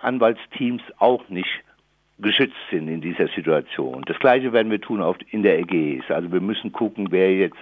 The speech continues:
angefeindet wird. Es gab Brandanschläge auf eine U-N-H-C-R-Unterkunft im Norden Lesbos. Also es ist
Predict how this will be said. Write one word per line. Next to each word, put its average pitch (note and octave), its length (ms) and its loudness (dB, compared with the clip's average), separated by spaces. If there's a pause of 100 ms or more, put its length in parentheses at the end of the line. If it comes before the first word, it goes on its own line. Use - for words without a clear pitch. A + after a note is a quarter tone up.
(160)
angefeindet B2 720 0
wird. G2 160 -2
Es F2+ 120 -10
gab - 220 -2
Brandanschläge G2+ 1080 0
auf D#2+ 280 -4
eine F2+ 160 -8 (440)
U-N-H-C-R-Unterkunft G#2 1600 2 (200)
im F2 160 -6
Norden B2 380 2
Lesbos. F#2+ 560 0
Also F2 260 0 (380)
es G2 140 -2
ist C#3 160 -4